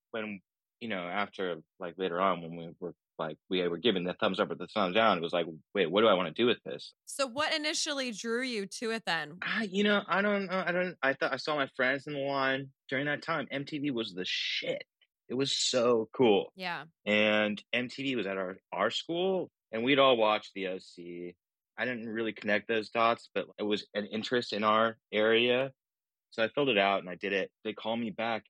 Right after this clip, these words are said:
Speaker 1: and, like, it was when they were still intertwined with the school. So when they did the callback, you went into, like, the principal's office, you know? So it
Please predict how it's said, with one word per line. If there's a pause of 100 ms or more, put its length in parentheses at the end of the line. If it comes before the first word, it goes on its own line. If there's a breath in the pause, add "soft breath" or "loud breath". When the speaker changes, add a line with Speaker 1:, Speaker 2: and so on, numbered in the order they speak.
Speaker 1:
and,
like,
it
was
when
they
were
still
intertwined
with
the
school.
So
when
they
did
the
callback,
you
went
into,
like, (240)
the
principal's
office, (220)
you
know?
So
it